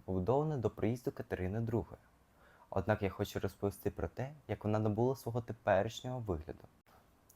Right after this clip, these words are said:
Після Другої світової війни більшість будівель були зруйновані,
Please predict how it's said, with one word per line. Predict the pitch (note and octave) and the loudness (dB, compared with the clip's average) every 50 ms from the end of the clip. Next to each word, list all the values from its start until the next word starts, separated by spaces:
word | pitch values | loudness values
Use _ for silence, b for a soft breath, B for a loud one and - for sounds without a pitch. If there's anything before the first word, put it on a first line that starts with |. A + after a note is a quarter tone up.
| _ _ _ | _ _ _
Після | C3 D3+ - - B2+ | -2 -2 0 -2 -4
Другої | A2 F#2+ C3 C3 C3 A#2 | -2 0 0 0 0 -2
світової | - - F#2+ - A2 A2 A2 G#2 F#2+ | -4 -6 -4 0 2 2 2 2 2
війни | F#2+ G2+ A#2 C#3 D3 | 0 0 0 0 -2
більшість | A#2+ A#2 C#3 - - B2+ G#2+ G2 | -2 -4 -4 -4 -4 -6 -6 -4
будівель | F#2 G2+ F#2+ G#2 A2 B2 B2+ A2 | -6 -4 -4 -4 -4 -4 -4 -4
були | F2+ E2+ F#2 G#2 | -2 0 0 0
зруйновані, | G2+ - A#2 A#2 A#2 A#2 G#2+ E2+ - - - - - | 0 0 -2 -2 0 2 0 0 0 -2 -4 -6 -8